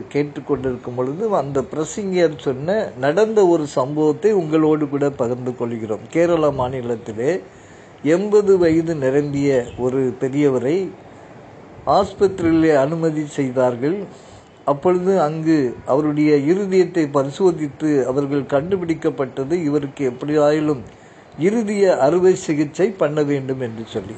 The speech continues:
ஆனால் எண்பது வயது ஆகிவிட்டதே, இது சாத்தியமா? ஆனாலும் இவர்கள் பிள்ளைகளிடத்தில்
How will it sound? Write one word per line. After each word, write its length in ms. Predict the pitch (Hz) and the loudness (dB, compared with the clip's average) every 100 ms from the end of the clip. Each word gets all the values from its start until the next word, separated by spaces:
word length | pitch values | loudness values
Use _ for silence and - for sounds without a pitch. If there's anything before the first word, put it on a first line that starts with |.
| - | -6
ஆனால் 320 | 120 143 139 | -4 -2 -2
எண்பது 420 | 135 143 190 202 | -2 -2 0 2
வயது 300 | 190 165 165 | 4 2 2
ஆகிவிட்டதே, 720 | 147 143 151 147 143 139 131 131 127 - - - - | 0 0 -2 -6 -4 -4 -2 -2 -4 -12 -20 -14 -6
இது 220 | 147 180 - | 0 0 0
சாத்தியமா? 720 | 131 156 156 180 165 147 135 127 - - - - | 0 0 -2 0 0 2 -2 -4 -10 -20 -20 -6
ஆனாலும் 520 | 123 147 180 202 196 | -2 2 4 4 2
இவர்கள் 420 | 175 170 170 165 139 127 - _ - - - - - - - - - - - | 2 2 2 0 -2 -6 -14 _ -20 -20 -20 -20 -20 -20 -20 -20 -20 -20 -12
பிள்ளைகளிடத்தில் 1000 | - 175 208 196 185 170 160 147 151 143 | -6 0 2 4 4 2 -2 -4 -4 -4